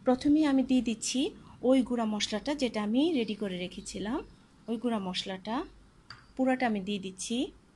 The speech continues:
Total এখানে আমার পেঁয়াজ বেরেস্তা ব্যবহৃত হবে এই পুরা প্রসিডিওরে দেড় কাপ পরিমাণ। তো আমি এখানে আধা কাপ পরিমাণ পেঁয়াজ বেরেস্তা এরকম ভেঙে,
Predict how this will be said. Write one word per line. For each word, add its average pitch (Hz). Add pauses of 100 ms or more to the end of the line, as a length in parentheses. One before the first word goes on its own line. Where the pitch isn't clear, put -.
(1040)
Total 262 (120)
এখানে 269
আমার 226 (100)
পেঁয়াজ 254
বেরেস্তা 240
ব্যবহৃত 214
হবে 208 (440)
এই 220 (140)
পুরা 285
প্রসিডিওরে 233 (380)
দেড় 226
কাপ 226 (100)
পরিমাণ। 175 (140)
তো 240
আমি 233 (100)
এখানে 240 (340)
আধা 226
কাপ 269
পরিমাণ 262 (100)
পেঁয়াজ 226
বেরেস্তা 220 (340)
এরকম 226
ভেঙে, 214